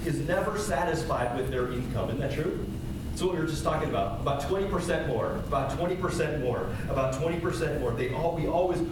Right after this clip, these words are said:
want or need more than what we have. He says, "This too is meaningless." As goods increase, so do those who consume them. In other words, he's saying the more you have, the more you spend, the more that goes out.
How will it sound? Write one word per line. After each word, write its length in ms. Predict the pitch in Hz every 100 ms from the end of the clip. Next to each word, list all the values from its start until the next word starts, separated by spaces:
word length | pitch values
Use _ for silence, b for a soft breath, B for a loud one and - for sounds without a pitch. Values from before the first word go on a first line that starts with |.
| - 151
want 340 | 175 160 147 147
or 120 | 143
need 440 | 143 165 143 139
more 140 | 151 151
than 160 | 143
what 100 | 135
we 140 | 135 139
have. 200 | 135 127
He 60 | 127
says, 200 | - -
"This 200 | 175 175
too 220 | - -
is 100 | -
meaningless." 680 | 127 135 110 98 101 - - - - - B B B
As 160 | 147 139
goods 280 | 208 202 202
increase, 560 | 196 202 190 180 175 180 B
so 240 | - 214 214
do 80 | -
those 280 | 196 214
who 140 | 208 -
consume 640 | 190 175 - - 208 196
them. 200 | 170 104
In 60 | 123
other 180 | 151 151
words, 180 | 143
he's 100 | 147
saying 160 | 151 143
the 100 | 143
more 200 | 185 196
you 100 | -
have, 600 | - 190 175 165 - - -
the 100 | 156
more 260 | 175 190 190
you 120 | 190
spend, 600 | - - 147 - 170 143
the 80 | 143
more 260 | 170 180
that 320 | 175 156 143 147
goes 260 | 170 175
out. 300 | - - -